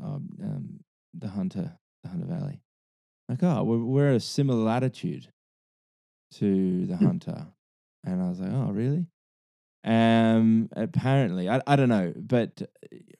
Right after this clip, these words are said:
Speaker 1: I guess the reason that you can dry grow a lot of your vines there is 'cause you've got a decent amount of moisture.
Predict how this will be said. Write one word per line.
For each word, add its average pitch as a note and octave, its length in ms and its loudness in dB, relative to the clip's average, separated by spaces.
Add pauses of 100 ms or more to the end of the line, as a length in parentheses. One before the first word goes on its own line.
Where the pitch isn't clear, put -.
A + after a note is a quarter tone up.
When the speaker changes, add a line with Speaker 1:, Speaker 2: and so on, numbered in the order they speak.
(180)
Speaker 1:
I A#2 100 -6
guess D3 260 0
the A#2+ 140 0
reason A#2 340 2
that G#2+ 60 2
you G#2+ 160 2
can F#2 440 0 (920)
dry G#2 260 -2
grow F2+ 400 -2
a - 60 -10
lot F2+ 160 -6
of F2+ 120 -6
your E2 360 -8 (160)
vines F#2+ 480 -4
there - 260 -12
is C#3 100 -12
'cause - 300 -8
you've G2 260 -8
got F#2+ 160 -2
a F#2 60 -4
decent F#2+ 400 -6
amount F2+ 180 -2
of F#2 60 0
moisture. G#2+ 440 -4